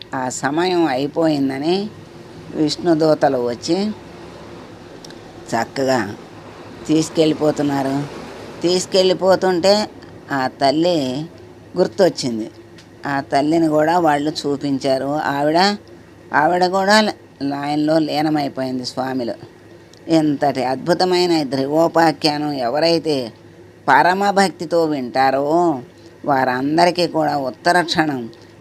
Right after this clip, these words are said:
అప్పుడే అక్కడే ఆ క్షణంలోనే పాపనాశనం జరిగి శ్రీమన్నారాయణుని అనుగ్రహం కటాక్షింపబడుతుంది. ఒకవేళ అల్పాయుర్దాయంతో మృత్యువు తరుముకు వస్తుంటే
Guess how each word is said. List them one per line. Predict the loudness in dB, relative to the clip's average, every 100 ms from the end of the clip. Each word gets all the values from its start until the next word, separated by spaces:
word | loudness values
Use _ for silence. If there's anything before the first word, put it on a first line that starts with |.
| -4
అప్పుడే | -2 -2 2 6 6
అక్కడే | 6 2 0 2 4
ఆ | 4 4
క్షణంలోనే | 0 -2 0 0 0 0 0
పాపనాశనం | -2 0 0 0 -2 -2 -4 -4 -6 -4
జరిగి | -4 -2 -2 -4 -6 -14 -20 -20 -12
శ్రీమన్నారాయణుని | -4 -2 0 0 0 0 0 2 2 0 -2 -4 -4
అనుగ్రహం | -4 0 0 0 0 0 0 0 -6 -14 -20 -20 -20 -20 -20 -6
కటాక్షింపబడుతుంది. | -4 -2 2 2 2 -2 -2 0 0 0 0 -4 -6 -8 -8 -12 -20 -20 -20 -20 -20 -20 -10
ఒకవేళ | -4 -4 0 0 4 4 4 2 -2 -8 -2
అల్పాయుర్దాయంతో | 0 0 4 6 8 6 2 2 4 4 0 -2 -4
మృత్యువు | -4 -6 -6 -2 -2
తరుముకు | -2 0 0 0 -2 0 0
వస్తుంటే | 0 -2 -2 -2 -2 -2 0 -2 -4